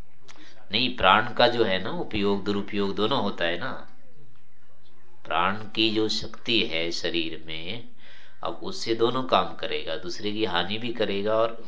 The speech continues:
Speaker 2: दूसरे का लाभ भी करेगा। अपनी भी हानि करते हैं, अपना लाभ भी करते हैं। अब उस प्राण के बल को बढ़ा के बहुत अधिक कार्य कर सकते हैं।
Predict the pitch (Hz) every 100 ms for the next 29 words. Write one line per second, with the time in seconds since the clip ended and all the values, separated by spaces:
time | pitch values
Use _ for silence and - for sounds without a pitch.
0 | - 110 98 95 - 104 107 104 110 107
1 | 95 85 - 73 73 71 - - - -
2 | - - - 90 101 110 110 101 95 107
3 | 101 98 107 113 101 104 104 104 107 92
4 | 87 - - - 69 - - - - -
5 | - - - - - - - - - -
6 | - - - - - - - - 98 -
7 | - - 85 98 101 - 104 92 98 -
8 | 101 92 92 95 101 98 98 104 101 -
9 | 110 110 107 107 - - - - 82 78